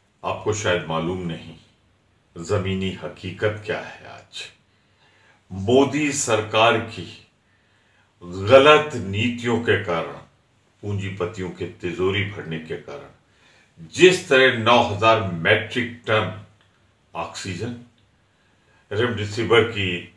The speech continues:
सहित तमाम दवाएं और vaccine बांटी गई बयासी देशों में, आज अभूतपूर्व संकट से उत्तर प्रदेश गुजर रहा है।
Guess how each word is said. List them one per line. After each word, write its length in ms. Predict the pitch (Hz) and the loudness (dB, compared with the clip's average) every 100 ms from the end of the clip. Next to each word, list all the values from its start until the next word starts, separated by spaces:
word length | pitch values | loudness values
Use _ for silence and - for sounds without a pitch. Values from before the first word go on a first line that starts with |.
| _ _ | _ _
सहित 340 | 110 107 104 | -4 -2 -2
तमाम 380 | 107 92 95 92 | -2 0 -2 -2
दवाएं 540 | 90 85 87 110 120 - - _ _ _ _ _ _ _ _ _ _ _ _ - | -4 -2 -2 -2 -4 -10 -20 _ _ _ _ _ _ _ _ _ _ _ _ -2
और 380 | 127 131 127 120 - - _ _ _ _ _ _ _ _ _ _ _ _ _ _ | 6 8 8 4 -8 -18 _ _ _ _ _ _ _ _ _ _ _ _ _ _
vaccine 760 | 92 117 117 - 131 117 98 - - _ _ _ _ _ _ _ _ _ _ _ _ _ _ | -4 -2 -2 -6 -6 -6 -8 -12 -20 _ _ _ _ _ _ _ _ _ _ _ _ _ _
बांटी 600 | 98 98 - 117 - 123 | -16 -6 0 0 -2 -6
गई 220 | 104 98 98 | -4 -2 -2
बयासी 440 | 98 90 90 - | 0 0 -2 -8
देशों 400 | 82 85 - - | -12 -14 -12 -12
में, 160 | - - - _ _ _ _ _ | -14 -18 -20 _ _ _ _ _
आज 180 | 120 117 | -6 -2
अभूतपूर्व 880 | 110 92 151 185 180 - 139 143 135 | -4 -2 0 0 0 -2 0 2 2
संकट 440 | - 123 120 131 | 0 -2 0 -2
से 140 | - | 0
उत्तर 280 | 123 - 127 | -2 0 -2
प्रदेश 360 | 110 107 110 87 | 0 0 -2 -2
गुजर 260 | 95 95 90 | 0 2 2
रहा 300 | 90 80 76 | 2 -2 -6
है। 160 | - | -14